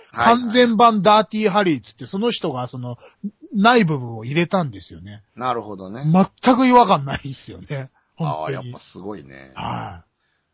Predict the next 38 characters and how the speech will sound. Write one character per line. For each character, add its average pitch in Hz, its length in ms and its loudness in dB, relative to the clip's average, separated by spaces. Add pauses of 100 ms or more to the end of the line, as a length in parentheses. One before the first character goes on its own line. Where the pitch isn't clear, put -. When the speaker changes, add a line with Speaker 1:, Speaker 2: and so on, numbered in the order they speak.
Speaker 2:
い。 - 40 -6
Speaker 1:
や - 60 -4
っ - 40 -6
ぱ 190 100 2
り 160 100 -2
栗 185 240 -4
田 143 120 -2
貫 - 240 -2
一 131 160 -4
は 117 60 -2
ル 120 100 -6
パ 143 180 2
ン 139 40 -4
三 143 180 -2
世 98 140 -10
し - 80 -16
か 92 80 -14
や 87 120 -12
ら 95 100 -14
せ - 80 -14
て - 60 -18
も 101 140 -14
ら 98 80 -14
え 98 40 -14
な 98 100 -16
か - 100 -20
っ - 40 -20 (120)
た - 80 -20
ん 55 100 -20
だ 55 60 -20
ね。 117 80 -20 (400)
Speaker 2:
い - 80 -20
や、 - 220 -16 (200)
い - 120 -16
や、 - 240 -12
ク - 160 -8
リ 117 160 -16
ン 120 40 -18